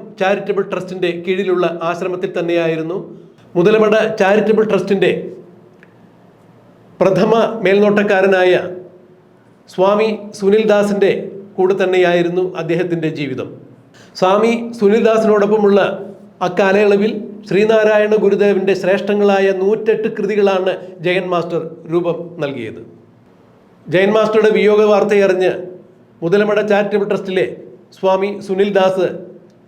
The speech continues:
എത്തിയിട്ടുണ്ടായിരുന്നു. ഞങ്ങൾ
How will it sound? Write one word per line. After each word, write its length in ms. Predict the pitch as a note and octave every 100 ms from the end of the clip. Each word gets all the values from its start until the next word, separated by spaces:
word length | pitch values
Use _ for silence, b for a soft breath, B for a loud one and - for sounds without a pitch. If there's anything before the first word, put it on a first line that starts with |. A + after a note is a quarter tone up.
| F3
എത്തിയിട്ടുണ്ടായിരുന്നു. 800 | F3 G#3 G3+ F#3+ F3+ F3+ F3+ G#3+ - - - - _ _ _ _ _ _ _ _ - E3
ഞങ്ങൾ 200 | G3